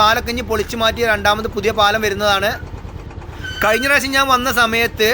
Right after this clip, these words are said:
ഇവിടെ സർവീസ് റോഡിൻ്റെ വർക്ക് നടന്നുകൊണ്ടിരിക്കുകയാണ്, പക്ഷേ ഗതാഗതത്തിന് വേണ്ടി തുറന്നു കൊടുത്തിട്ടുണ്ടായിരുന്നില്ല. ആദ്യമായിട്ട് ഇങ്ങനെ, എന്ന് വെച്ച് കഴിഞ്ഞാൽ കൂരിയാട് പാടത്തിൽ കൂടെ കടന്നു പോകുന്ന റോഡ് ഇങ്ങനെ ഒഴിഞ്ഞ് കിടക്കുന്നത് കേട്ടോ. അപ്പോൾ വലതുഭാഗത്തൊക്കെ നല്ല വേഗതയിലാണ് വർക്കുകൾ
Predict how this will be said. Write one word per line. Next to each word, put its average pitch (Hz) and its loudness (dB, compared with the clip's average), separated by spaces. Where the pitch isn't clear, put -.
ഇവിടെ 214 0
സർവീസ് 214 2
റോഡിൻ്റെ 240 4
വർക്ക് 208 2
നടന്നുകൊണ്ടിരിക്കുകയാണ്, 214 2
പക്ഷേ 190 -2
ഗതാഗതത്തിന് 208 2
വേണ്ടി 220 -2
തുറന്നു 214 0
കൊടുത്തിട്ടുണ്ടായിരുന്നില്ല. 208 -2
ആദ്യമായിട്ട് 240 2
ഇങ്ങനെ, 202 2
എന്ന് 165 -4
വെച്ച് 196 -2
കഴിഞ്ഞാൽ 208 0
കൂരിയാട് 202 2
പാടത്തിൽ 180 0
കൂടെ 196 0
കടന്നു 170 2
പോകുന്ന 180 0
റോഡ് 170 2
ഇങ്ങനെ 175 -2
ഒഴിഞ്ഞ് 156 0
കിടക്കുന്നത് 165 0
കേട്ടോ. 135 -4
അപ്പോൾ 165 2
വലതുഭാഗത്തൊക്കെ 202 2
നല്ല 185 0
വേഗതയിലാണ് 208 2
വർക്കുകൾ 185 -2